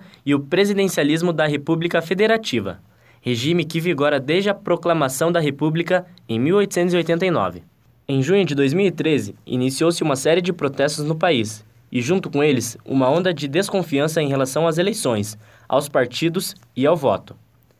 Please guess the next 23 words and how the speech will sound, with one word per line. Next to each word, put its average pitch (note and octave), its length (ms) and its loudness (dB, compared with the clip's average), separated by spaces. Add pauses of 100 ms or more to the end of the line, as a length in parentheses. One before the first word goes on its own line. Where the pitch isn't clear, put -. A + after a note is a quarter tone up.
(100)
Desde D3 280 0
então, B2+ 380 0 (260)
as A#2+ 160 -4
mudanças D3+ 420 -2
políticas D3+ 540 -2
continuaram D3+ 580 2
em D#3+ 80 2
ritmo E3 300 0
acelerado. E3 600 0 (360)
Os F3+ 160 2
debates C#3+ 440 2
em B2 80 0
torno A#2 280 -2
do A2+ 80 0
assunto D3+ 400 0
aumentaram, C#3+ 560 2 (200)
ultrapassaram D#3+ 760 0
o - 20 -4
Congresso E3+ 460 2
Nacional D#3+ 580 2
e D#3+ 140 0
a - 20 4
academia, F3 580 2